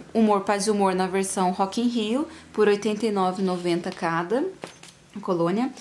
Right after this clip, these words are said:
Aqui nós temos o lançamento do hidratante da linha Humor, Meu Primeiro Humor,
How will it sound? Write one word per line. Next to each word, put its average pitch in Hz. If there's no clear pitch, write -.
Aqui 202
nós 269
temos 240
o 247
lançamento 233
do 226
hidratante 214
da 196
linha 190
Humor, 220
Meu 214
Primeiro 190
Humor, 185